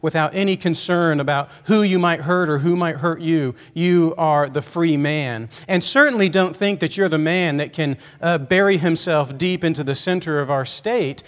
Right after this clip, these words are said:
and hide from everyone else in the world, and in that way be that unfettered man that has no role that he must satisfy. He can do as he sees fit. He's off the grid.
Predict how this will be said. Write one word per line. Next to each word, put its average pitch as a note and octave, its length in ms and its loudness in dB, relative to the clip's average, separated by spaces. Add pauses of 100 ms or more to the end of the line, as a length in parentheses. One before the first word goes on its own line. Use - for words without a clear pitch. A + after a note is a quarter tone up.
(140)
and D#3 180 0
hide G#3+ 480 0
from E3+ 240 0
everyone G3 420 0
else E3 260 0
in D#3 60 -2
the D3 80 -2
world, D3+ 460 2 (160)
and F3+ 240 -2
in F3 320 0
that B3+ 340 4
way D3+ 300 2
be E3+ 240 0
that E3 240 0
unfettered E3+ 720 0
man D3+ 400 0
that C#3 140 -2 (160)
has D#3+ 340 0
no E3 320 2
role D#3 460 6
that C3+ 100 0
he C#3+ 100 -2
must C#3+ 240 -4
satisfy. C#3 680 -2 (180)
He D#3+ 140 -4
can C#3+ 200 -4
do D3 280 0
as C#3+ 240 -6
he C#3 160 -6
sees C3 400 -6
fit. - 340 -6 (220)
He's C#3 220 -8
off D3 320 -6
the C#3 80 -4
grid. A#2 440 -4